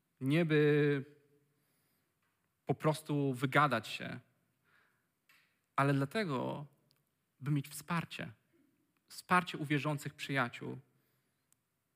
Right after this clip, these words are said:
Potrzebujemy być częścią małej grupy, bo prędzej czy później będziemy zranieni, będziemy potrzebować dobrego środowiska, które nas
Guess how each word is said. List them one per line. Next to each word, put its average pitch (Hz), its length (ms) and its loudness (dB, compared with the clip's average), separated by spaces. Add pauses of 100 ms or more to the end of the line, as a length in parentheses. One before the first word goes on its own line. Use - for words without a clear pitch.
(200)
Potrzebujemy 165 460 0
być 147 240 -4
częścią 180 440 -2
małej 139 220 -2
grupy, 131 540 -4 (1080)
bo 143 100 0
prędzej 226 380 -2
czy 165 120 -4
później 131 760 -4 (800)
będziemy 190 340 0
zranieni, 131 540 -2
będziemy 135 300 -2
potrzebować 143 800 -4 (100)
dobrego 175 420 0
środowiska, 143 920 -6 (500)
które 147 240 0
nas 139 380 0